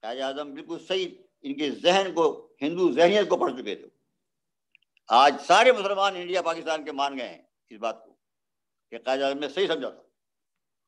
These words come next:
उन्होंने जो फैसला किया था वो सौ फीसद सही था, हम नहीं समझे थे।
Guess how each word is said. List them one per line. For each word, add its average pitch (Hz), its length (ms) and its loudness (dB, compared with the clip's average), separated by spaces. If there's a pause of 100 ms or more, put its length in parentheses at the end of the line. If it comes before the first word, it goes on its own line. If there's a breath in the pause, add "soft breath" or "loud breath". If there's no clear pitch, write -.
(100)
उन्होंने 143 520 -6
जो 139 100 -6
फैसला 143 300 4
किया 156 200 4
था 190 140 6 (460 soft breath)
वो 135 80 -10
सौ 156 220 -2
फीसद 190 280 0
सही 226 260 2
था, 110 140 -4 (1000)
हम 165 140 2
नहीं 226 160 0
समझे 214 240 2
थे। 120 160 -8